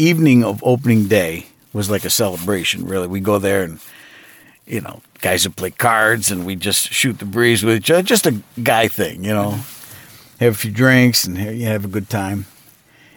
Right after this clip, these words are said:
Speaker 1: And when it came time to go to bed, it was just a shack, really. It wasn't a, it wasn't a nice cabin or anything. It was just shack, okay?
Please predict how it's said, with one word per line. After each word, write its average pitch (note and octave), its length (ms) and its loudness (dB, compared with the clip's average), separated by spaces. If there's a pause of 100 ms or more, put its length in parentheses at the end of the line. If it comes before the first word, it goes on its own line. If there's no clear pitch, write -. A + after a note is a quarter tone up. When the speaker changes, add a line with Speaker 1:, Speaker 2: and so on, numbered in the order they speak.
Speaker 1:
And B2 340 2
when B2 200 0
it C#3+ 80 2
came F#3 160 4
time G#3 280 4
to D3 40 4
go C#3 220 4
to C3+ 40 0
bed, A2 440 2
it - 20 2
was D#3+ 140 0
just C4+ 180 0
a A2+ 60 0
shack, - 520 2
really. G#2 280 2
It G2 80 -2
wasn't A#2 260 2
a, A#2+ 100 0
it A#2+ 120 -2
wasn't A#2+ 260 2
a E2+ 80 -4 (680)
nice A#2+ 260 2
cabin B2+ 440 2
or G2 100 -6
anything. G2+ 200 -4
It - 20 -2
was A2 120 -2
just A#2+ 160 0
shack, - 560 0 (160)
okay? B2+ 340 0